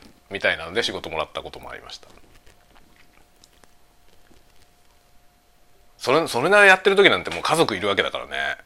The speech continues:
奥さんもいるし、子供もいる状態でそんな感じだからね。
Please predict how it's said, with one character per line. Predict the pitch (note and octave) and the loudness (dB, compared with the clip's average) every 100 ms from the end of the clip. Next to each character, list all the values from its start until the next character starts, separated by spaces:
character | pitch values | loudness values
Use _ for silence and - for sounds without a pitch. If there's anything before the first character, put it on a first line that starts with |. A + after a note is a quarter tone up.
| - | -18
奥 | - A2+ - | -10 -8 -2
さ | A2 | -2
ん | F2 | -2
も | D#2 | -8
い | D#2 | -10
る | |
し、 | - | -10
子 | - | -8
供 | F2 F#2 F#2 | -10 -10 -10
も | F#2 | -8
い | F2 | -8
る | F2 | -8
状 | F2 | -6
態 | F#2 F2+ | -4 -4
で | E2+ | -4
そ | F2 | -10
ん | |
な | E2+ | -8
感 | E2 E2 | -8 -8
じ | |
だ | E3 | -10
か | E3 | -10
ら | C#3 | -14
ね。 | B2+ | -14